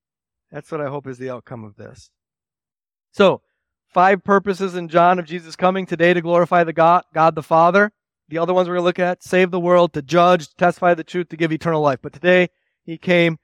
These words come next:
to glorify the trouble. Now, both of these texts happen in the last week of his life, just before his betrayal, arrest, beatings, mockings,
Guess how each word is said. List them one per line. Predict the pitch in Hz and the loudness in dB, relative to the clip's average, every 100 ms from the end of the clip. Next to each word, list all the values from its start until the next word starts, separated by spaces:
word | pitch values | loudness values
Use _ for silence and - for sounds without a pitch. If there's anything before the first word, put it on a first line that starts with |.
| _ _ | _ _
to | 170 | -12
glorify | 156 165 165 151 165 160 | -2 2 2 2 0 0
the | 151 | 0
trouble. | 160 151 | -2 0
Now, | 151 | -2
both | 143 202 247 | 2 0 0
of | 233 | -4
these | 220 214 - | -4 -4 -2
texts | 202 175 - - - _ _ _ _ _ _ | 0 0 -2 -18 -20 _ _ _ _ _ _
happen | - 202 214 208 190 170 180 | -4 0 2 2 2 2 -2
in | 180 175 | -4 -2
the | 165 | 2
last | 175 190 196 185 | 4 2 0 -4
week | 175 208 | -10 -8
of | 202 | -2
his | 190 160 | -2 0
life, | 185 170 170 - _ _ _ | 2 4 2 -2 _ _ _
just | 143 208 - | 0 0 0
before | 208 190 196 185 | -8 -8 -2 0
his | 175 180 170 - _ _ _ _ _ _ _ _ _ _ _ | 4 2 0 -8 _ _ _ _ _ _ _ _ _ _ _
betrayal, | 175 170 - 190 190 185 185 180 175 - - | -14 -12 -2 2 4 4 4 2 0 -4 -10
arrest, | 151 170 170 165 156 - - _ _ _ _ _ _ _ _ _ _ _ _ _ | -4 0 2 2 0 -4 -20 _ _ _ _ _ _ _ _ _ _ _ _ _
beatings, | 180 175 170 165 165 165 143 | 0 2 2 0 -2 -6 -4
mockings, | 160 160 156 - 160 151 147 147 | 2 2 2 -2 -12 -12 -14 -18